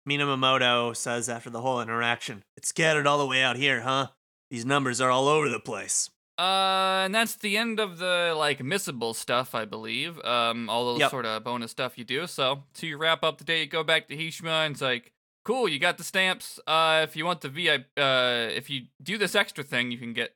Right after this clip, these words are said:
Speaker 2: V I P for infinite food and beverage." And they're like, "Sure, why not?" Um, and they <laughs>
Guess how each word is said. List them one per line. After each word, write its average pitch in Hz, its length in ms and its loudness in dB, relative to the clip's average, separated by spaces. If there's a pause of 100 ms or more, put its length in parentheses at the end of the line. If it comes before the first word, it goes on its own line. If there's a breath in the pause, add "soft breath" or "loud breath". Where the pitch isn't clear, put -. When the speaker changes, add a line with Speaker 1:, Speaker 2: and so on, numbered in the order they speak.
Speaker 2:
V 180 220 -2
I 165 160 4
P 160 400 -6
for 110 320 -6
infinite 156 480 -6 (420)
food 190 300 -6
and 160 100 -2
beverage." 135 540 -2 (280)
And 117 140 -12
they're 113 120 -4
like, 113 200 -4
"Sure, 160 220 -6
why 143 100 -4
not?" 147 320 -6 (340)
Um, 113 600 -6
and 120 180 -6
they 113 120 -4
<laughs> - 240 -12